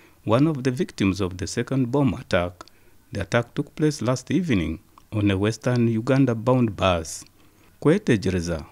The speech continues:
who is the acting regional police commander of Greater Bushenyi, survived the bomb attack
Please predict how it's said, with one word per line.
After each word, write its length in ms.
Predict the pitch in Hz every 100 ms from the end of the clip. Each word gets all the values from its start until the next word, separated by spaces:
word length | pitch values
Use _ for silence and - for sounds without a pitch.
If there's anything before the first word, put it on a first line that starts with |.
| -
who 120 | 190
is 240 | 208 110 98
the 220 | 104 -
acting 440 | 143 - - 143
regional 420 | 131 139 147 143 135
police 300 | 127 156 -
commander 500 | 156 160 185 123 85
of 260 | 92 95
Greater 360 | 98 131 139 127
Bushenyi, 580 | 123 - 180 151 80 - _ - - -
survived 600 | - 95 107 123 120 107
the 100 | 117
bomb 240 | 135 156
attack 460 | 117 - 190 85